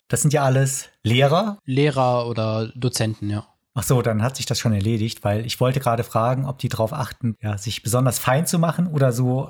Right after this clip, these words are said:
Speaker 1: auszusehen wie immer auf ihrem Arbeitsplatz, äh, auch wenn sie nur in einer Videokonferenz sind. Aber wenn das Lehrer sind oder Dozenten, <laughs> die lassen sich ja manchmal etwas gehen, was ihr, äh, Erscheinungsbild angeht.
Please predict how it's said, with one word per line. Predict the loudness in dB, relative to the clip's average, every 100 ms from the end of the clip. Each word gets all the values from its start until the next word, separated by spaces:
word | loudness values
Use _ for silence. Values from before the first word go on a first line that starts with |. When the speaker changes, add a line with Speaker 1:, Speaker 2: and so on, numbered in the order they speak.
| -4
Speaker 1:
auszusehen | -2 -2 -4 -2 0 4 2
wie | 2 4
immer | 6 6 4 -2 _ _
auf | -2 0
ihrem | 0 0
Arbeitsplatz, | 0 0 -2 -4 -4 -4 -8 -12 _ -4
äh, | 0
auch | 0 2
wenn | 2
sie | 4 6
nur | 6 4
in | 0 -2
einer | 0 0
Videokonferenz | 0 -2 0 0 0 0 0
sind. | 0 -2 -2 -10 _
Aber | -6 -4
wenn | 0
das | 0 0
Lehrer | 2 2 2
sind | 2 -2 -2 -8 _ _
oder | -6 -4
Dozenten, | -4 -2 -2 0 2 2 0 -16 -20
<laughs> | -14 -12 -8
die | -4
lassen | -2 0 0
sich | 0
ja | -2
manchmal | -2 -2 -6
etwas | -2 -4
gehen, | 0 0 0 -6 -10
was | -10 -8 -6
ihr, | -2 -2 -2 -6 -6 -10
äh, | -12 -6
Erscheinungsbild | -4 0 2 2 0 -2 -4
angeht. | -4 -4 -4 -8